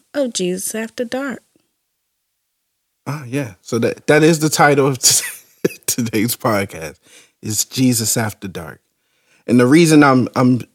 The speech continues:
Speaker 2: I'm sharing this, uh, or titling this that is because I think that it's important for us to remember that Jesus is the light.
Speaker 1: Mm-hmm.
Speaker 2: But there are a lot of things that are kept in the dark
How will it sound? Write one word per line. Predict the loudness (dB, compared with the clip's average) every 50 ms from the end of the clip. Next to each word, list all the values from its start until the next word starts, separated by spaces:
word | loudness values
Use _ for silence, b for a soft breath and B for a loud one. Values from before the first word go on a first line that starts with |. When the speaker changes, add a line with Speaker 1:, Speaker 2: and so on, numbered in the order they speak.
| _
Speaker 2:
I'm | -4 -2 -2 -2
sharing | 0 2 2 4 4 4 2 0
this, | -2 -2 -4 -6 -8 -10 -12 -14 _ _ _ _ _ _ _ _ _
uh, | -6 -4 -4 -4 -6 -8 -6 -6
or | -6 -4
titling | -4 -2 2 4 4 6 6 4 2 2 2 2 2 2
this | 0 0 -2 -4 -6 -8 -12 -14 -16 _ _ _ _
that | -4 0 0 2 2 2 0 -2
is | -4 -6 -4
because | -4 -6 -6 -2 0 0 0 0 0 -2 0
I | 2 2 2 2
think | 2 0 0 0 0 -2
that | -4 -4 -4 -4 b b b b b b b b b b _ _ _
it's | -2 -2 0 0 0
important | -2 -2 -2 0 4 4 4 4 2 -2 -6
for | -4 -2 0 2 2 2 2 0 -4 -6 -10 _ _ _ _ _ _ _ _ _ _ _ _ _ _ _ _
us | -2 -2 -2 0
to | -2 0
remember | 2 2 2 2 2 0 0
that | -4 -4
Jesus | -4 -4 -2 -2 -2 -2 -4
is | -6 -6
the | -6 -6
light. | -4 -4 -4 -6 -8 -10 -14 _ -20 _ _
Speaker 1:
Mm-hmm. | -6 -4 -4 -4 -2 -4 -4 -6 -8 -10 -14 _ _
Speaker 2:
But | -4 2
there | 4 4 4
are | 6
a | 4
lot | 4 4 4 2
of | 2 0
things | 0 0 2 2 2 0 -2 -2
that | -4 -4 -4
are | -4
kept | -4 -2 -2 -2 -2 -2
in | -2 -2
the | -2 -4
dark | -2 -2 0 0 -2 -2 -6 -12